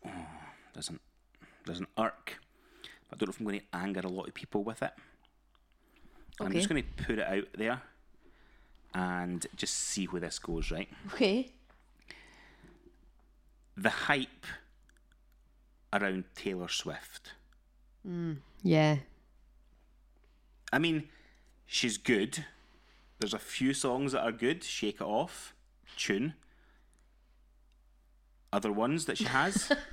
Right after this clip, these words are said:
Speaker 2: <laughs>
Speaker 1: are all right. She's done a song with Gary Lightbody from Snow Patrol
Speaker 2: Yep.
Speaker 1: the last time, I think. That's a good song.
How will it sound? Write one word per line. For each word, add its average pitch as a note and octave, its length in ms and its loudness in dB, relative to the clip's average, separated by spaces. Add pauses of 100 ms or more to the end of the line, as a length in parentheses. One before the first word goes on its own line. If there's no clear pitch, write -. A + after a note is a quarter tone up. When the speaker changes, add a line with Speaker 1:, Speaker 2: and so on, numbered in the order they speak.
(180)
Speaker 2:
<laughs> - 380 -2
Speaker 1:
are G#2+ 160 6
all G#2 140 2
right. A2 220 0 (280)
She's - 100 -10
done D#3 140 4
a D3+ 60 2
song D#3 300 2
with C3 240 4
Gary C3 240 4
Lightbody C3+ 540 0
from A#2+ 640 -2
Snow D3+ 200 -2
Patrol E3 400 0
Speaker 2:
Yep. B3+ 260 4
Speaker 1:
the B2 80 0
last C3+ 340 -2
time, E3 280 2
I - 20 -8
think. - 340 -4 (460)
That's - 200 0
a B2+ 40 -2
good A#2 160 -2
song. D3 300 0